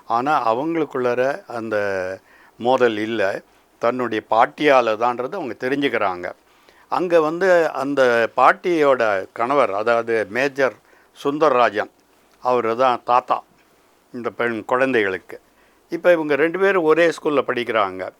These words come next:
இவங்க ரெண்டு பேரும் பேசிக்கிறாங்க. "நம்ம தாத்தா நல்லவரு, இந்த பாட்டியால தான் பிரச்சனை,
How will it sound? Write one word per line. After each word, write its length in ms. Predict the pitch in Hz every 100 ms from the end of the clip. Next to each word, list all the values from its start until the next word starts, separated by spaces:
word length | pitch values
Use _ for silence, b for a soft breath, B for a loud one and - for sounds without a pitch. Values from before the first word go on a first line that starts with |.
| b b b
இவங்க 280 | - 180 170
ரெண்டு 200 | 147 147
பேரும் 220 | 143 160 -
பேசிக்கிறாங்க. 720 | 165 160 151 127 107 92 95 - b b b _
"நம்ம 420 | 113 120 113 104 -
தாத்தா 420 | 123 151 - 226
நல்லவரு, 680 | 143 117 110 101 92 92 - -
இந்த 140 | 104 -
பாட்டியால 560 | 117 151 170 160 139 127
தான் 200 | 147 143
பிரச்சனை, 520 | 107 - - 98